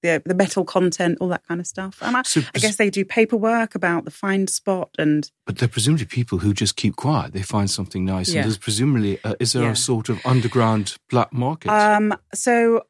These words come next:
Speaker 1: I would say, and I mean, you might think, obviously I'd say this, but mudlarks, all in all, are fairly honest, scrupulous people. So they don't sell their finds. We all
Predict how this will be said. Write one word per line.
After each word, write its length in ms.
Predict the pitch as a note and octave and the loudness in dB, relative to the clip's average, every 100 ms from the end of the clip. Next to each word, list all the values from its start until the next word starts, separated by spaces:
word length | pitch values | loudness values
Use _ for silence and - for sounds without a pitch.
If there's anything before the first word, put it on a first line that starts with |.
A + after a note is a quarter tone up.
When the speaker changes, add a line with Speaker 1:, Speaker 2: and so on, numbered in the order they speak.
| _ A3 | _ -2
Speaker 1:
I 200 | B3+ D#4+ | 2 4
would 160 | C4+ | 2
say, 440 | - F3 D#3 D#3+ - | 0 2 2 2 0
and 100 | G#3 | 0
I 20 | F#3+ | 2
mean, 280 | F#3 F#3 - | 2 2 0
you 100 | G3 | -2
might 160 | F3+ - | -2 -2
think, 120 | F3+ | -6
obviously 340 | E3 D#3 - D3+ | -4 -4 -2 -4
I'd 100 | D3 | -2
say 100 | D#3 | -4
this, 140 | D#3 | -2
but 120 | - G#3 | -2 2
mudlarks, 720 | B3 A3 F#3+ F#3 - - - _ _ - | 2 2 0 0 -4 -8 -8 _ _ 0
all 180 | G3 F3 | 2 4
in 80 | D3+ | 2
all, 300 | D3 C#3+ D3 _ | 0 -2 -6 _
are 40 | G3+ | -16
fairly 420 | - F3+ E3+ D#3 | 2 4 4 0
honest, 500 | E3 D#3 D3+ - - - | 2 0 0 -6 -10 -10
scrupulous 480 | - - D#3 - D3+ | -8 -2 -2 -2 -8
people. 460 | - D3 - C#3 B2+ | -6 -8 -8 -12 -10
So 280 | - E3+ D#3 | -4 -2 0
they 120 | D#3+ | 0
don't 180 | G#3 G3+ | 0 0
sell 220 | - E3 D3 | -2 -2 -2
their 80 | C#3+ | -4
finds. 680 | E3 D#3+ D#3 D3+ D3+ D3+ | -2 -2 0 0 0 -2
We 160 | E3 F#3 | -2 0
all 260 | F#3 F3 | 0 -2